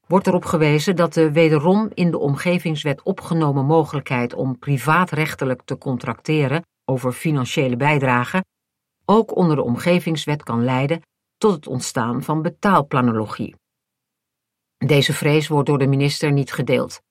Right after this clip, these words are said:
gelet op de waarborgen en de beperkingen die in de wet hiertegen zijn opgenomen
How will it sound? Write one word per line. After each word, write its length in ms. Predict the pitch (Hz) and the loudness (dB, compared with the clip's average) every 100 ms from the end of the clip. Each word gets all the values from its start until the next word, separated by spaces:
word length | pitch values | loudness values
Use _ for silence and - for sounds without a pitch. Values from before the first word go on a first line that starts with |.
| _ _ _ _ | _ _ _ _
gelet 500 | - 196 160 143 - | 0 2 4 2 -4
op 180 | 160 147 | -4 2
de 120 | 160 | 4
waarborgen 800 | 175 160 131 131 123 - 170 170 | 4 4 4 4 4 2 -2 0
en 200 | 156 151 | -2 0
de 140 | 151 | 0
beperkingen 840 | 143 170 202 165 - 139 127 135 127 | 0 0 2 2 0 -2 0 -2 -6
die 240 | 170 - | -6 -4
in 200 | 156 151 | -2 0
de 100 | 143 | 0
wet 240 | 135 143 | -2 -2
hiertegen 500 | - 147 147 123 117 | -2 -4 0 -2 -2
zijn 200 | 127 143 | -2 -2
opgenomen 600 | - 147 135 120 120 131 | -2 -6 -2 0 0 -2